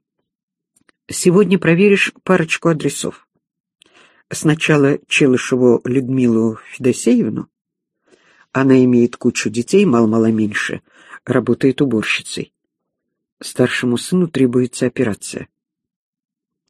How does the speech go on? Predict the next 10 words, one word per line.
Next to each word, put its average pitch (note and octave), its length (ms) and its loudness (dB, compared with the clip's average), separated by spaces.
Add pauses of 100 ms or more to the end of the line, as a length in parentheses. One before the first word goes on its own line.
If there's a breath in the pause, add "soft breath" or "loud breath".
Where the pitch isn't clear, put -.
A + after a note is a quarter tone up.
(720)
Начав F3+ 520 2
зарабатывать E3 680 2
большие D3 540 2
деньги, C3+ 600 2 (420 loud breath)
Нора G#3 420 4
основала F3+ 580 2
фонд F3+ 460 -2
милосердия C#3+ 1000 0 (720 soft breath)
и D#3+ 120 2
порой E3+ 520 2